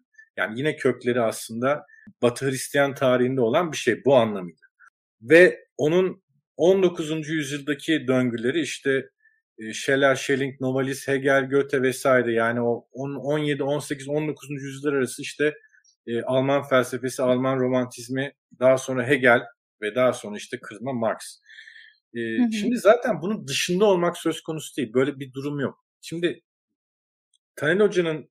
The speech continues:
Speaker 1: e, bu arada yani bence Taner Hoca'nın yaptığı iş acayip bir challenge.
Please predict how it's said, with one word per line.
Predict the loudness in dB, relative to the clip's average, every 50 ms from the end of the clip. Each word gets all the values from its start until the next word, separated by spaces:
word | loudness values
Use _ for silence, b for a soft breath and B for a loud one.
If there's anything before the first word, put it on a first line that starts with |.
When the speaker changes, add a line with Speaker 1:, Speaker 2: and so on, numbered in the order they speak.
| _ -10 -6
Speaker 1:
e, | -4 -4 -4 -4 -6 -10 _ _ _ _ _ _ _ _ _ _ _ _ _ _ _ 0
bu | 2 2
arada | 4 4 4
yani | 4 4 4 4 4
bence | 4 4 4 4 2 2 0 0 -4 B B B B B B _
Taner | -2 0 2 2
Hoca'nın | 2 2 2 2
yaptığı | 2 2 2 2 0 -2 -2 -2 -2
iş | -2 -2 -6 -12 -4 0
acayip | 0 4 8 8 8 8 8 4
bir | -6
challenge. | -4 0 0 2 2 0 -6 -14